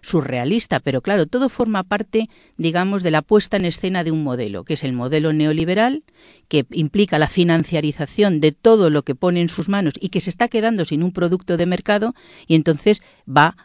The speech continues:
cogiendo espacio y, y productos de todo aquello que se le ofrece. Y en los servicios públicos, pues claro, si le están facilitando los gobiernos que se queden con la sanidad, que entren en la priva-, en la, en la educación,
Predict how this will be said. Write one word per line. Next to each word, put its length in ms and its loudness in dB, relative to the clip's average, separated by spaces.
cogiendo 680 4
espacio 640 0
y, 360 -4
y 220 -12
productos 720 2
de 140 0
todo 200 0
aquello 300 2
que 120 -2
se 120 -6
le 80 -4
ofrece. 480 -6
Y 120 0
en 80 4
los 80 0
servicios 380 -4
públicos, 520 2
pues 140 -6
claro, 260 -2
si 140 -2
le 80 0
están 240 -2
facilitando 640 2
los 120 2
gobiernos 540 2
que 140 -8
se 160 -8
queden 340 0
con 180 0
la 80 0
sanidad, 460 0
que 240 6
entren 340 2
en 80 4
la 100 4
priva-, 300 -2
en 180 0
la, 320 0
en 140 2
la 60 6
educación, 720 0